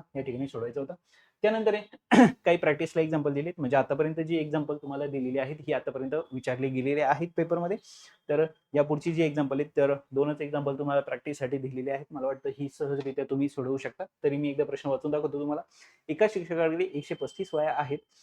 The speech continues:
त्या नऊ विद्यार्थ्यांमध्ये समान वाटायच्या असल्यास प्रत्येक विद्यार्थ्याला किती वह्या मिळतील?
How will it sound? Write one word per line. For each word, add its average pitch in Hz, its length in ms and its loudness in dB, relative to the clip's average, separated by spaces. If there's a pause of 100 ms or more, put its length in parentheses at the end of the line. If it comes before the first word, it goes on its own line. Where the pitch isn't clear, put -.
(300)
त्या 151 220 6 (180)
नऊ 165 200 2
विद्यार्थ्यांमध्ये 151 680 0
समान 139 260 -6 (1040)
वाटायच्या 151 400 0
असल्यास 139 240 -2
प्रत्येक 160 320 -2
विद्यार्थ्याला 139 420 -2
किती 185 260 -4
वह्या 139 260 0
मिळतील? 185 320 -4